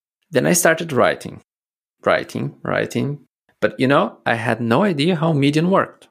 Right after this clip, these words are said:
I was just writing and posting, writing and posting. And then someone wrote to me, "Ah, I like your content. You should publish with us." That was U X Collective. And I started publishing with them, and they helped me improve my writing. And then lately was Serious Scrum.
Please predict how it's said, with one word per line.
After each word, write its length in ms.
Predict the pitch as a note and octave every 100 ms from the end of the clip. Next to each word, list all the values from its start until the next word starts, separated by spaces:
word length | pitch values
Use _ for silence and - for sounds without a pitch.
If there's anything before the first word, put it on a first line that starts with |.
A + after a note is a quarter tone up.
| -
I 100 | G#2
was 260 | G2+ G#2 -
just 320 | A#2 C3 -
writing 500 | G#2+ G2+ G#2+ - -
and 180 | C#3 D#3
posting, 480 | B2+ A2 - - A#2+ _ _ _ -
writing 400 | F#2+ G2+ - -
and 160 | D3 D#3+
posting. 460 | C3+ - - C3+ - _ _ _
And 280 | - A2+ A#2
then 260 | B2 D3 D#3
someone 460 | - B2+ A#2+ C3+
wrote 180 | A#2+ A#2
to 80 | -
me, 140 | A2+ - -
"Ah, 320 | B3+ C#4 - -
I 80 | A2
like 200 | G2 -
your 120 | A3+
content. 440 | - C#3+ - A2+ -
You 100 | A2+
should 400 | - C3+ - -
publish 400 | D3+ A#3+ E3+ -
with 120 | G2+
us." 340 | F2 - - _ _ _
That 220 | - G2
was 220 | C3 C3+ C#3+
U 120 | C#3
X 220 | C3+ -
Collective. 480 | D#3 C#3 - - - _ -
And 120 | G2
I 20 |
started 340 | - A2+ -
publishing 440 | - A#2 B2 - A#2+
with 140 | A2+
them, 360 | B2+ D3+ F3 F3
and 140 | D3
they 80 | A2+
helped 400 | A#2 D#3 G3+ G#3+
me 180 | C#3+ C#3+
improve 400 | C3+ - C3+ C3+
my 120 | A#2+
writing. 520 | A2 G#2 G#2 D#3 A3 _ _ _ _ _ _ -
And 160 | B2
then 220 | C3 D3+ E3+
lately 340 | D3+ D#3+ F3
was 280 | E3 E3+ -
Serious 360 | G#3+ F#3+ C3 -
Scrum. 380 | - G2 A2+